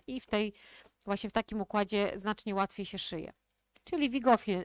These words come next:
e, czyli ta warstwa stabilna, ewentualnie ta warstwa spodnia podklejona, idzie tutaj na górę właśnie, a ta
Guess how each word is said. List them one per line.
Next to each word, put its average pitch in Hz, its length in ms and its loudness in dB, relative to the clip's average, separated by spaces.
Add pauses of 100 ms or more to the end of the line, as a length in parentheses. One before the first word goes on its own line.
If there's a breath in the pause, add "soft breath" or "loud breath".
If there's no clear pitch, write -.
e, 190 200 -4
czyli - 140 -8
ta 208 80 2
warstwa 196 340 2
stabilna, 233 640 2
ewentualnie 196 520 -2
ta 190 100 0
warstwa 180 420 0
spodnia 220 460 0
podklejona, 240 840 2 (460 loud breath)
idzie 220 260 0
tutaj 190 240 -2
na 185 140 0
górę 262 400 4
właśnie, 220 540 0
a 185 160 4
ta 185 260 2